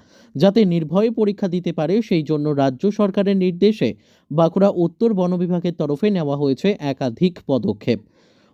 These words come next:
মুখ্য বনপাল জানান, সকাল সকাল হুলা পার্টির নজরদারির পর উত্তর বন বিভাগের তরফে পরীক্ষার্থীদের পরীক্ষা কেন্দ্রে পৌঁছে দেওয়া হচ্ছে।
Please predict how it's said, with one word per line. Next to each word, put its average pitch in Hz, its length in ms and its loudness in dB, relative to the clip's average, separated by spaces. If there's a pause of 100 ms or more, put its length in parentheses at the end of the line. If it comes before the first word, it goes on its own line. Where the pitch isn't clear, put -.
মুখ্য 185 300 4
বনপাল 208 420 0
জানান, 202 400 -2 (680)
সকাল 196 380 2
সকাল 254 360 2
হুলা 180 320 2
পার্টির 233 360 0
নজরদারির 208 520 0
পর 214 360 0
উত্তর 180 360 2
বন 156 240 0
বিভাগের 175 360 0
তরফে 175 420 0 (360)
পরীক্ষার্থীদের 220 680 2
পরীক্ষা 185 400 -2
কেন্দ্রে 190 340 0
পৌঁছে 185 360 2
দেওয়া 131 220 0
হচ্ছে। 117 360 -4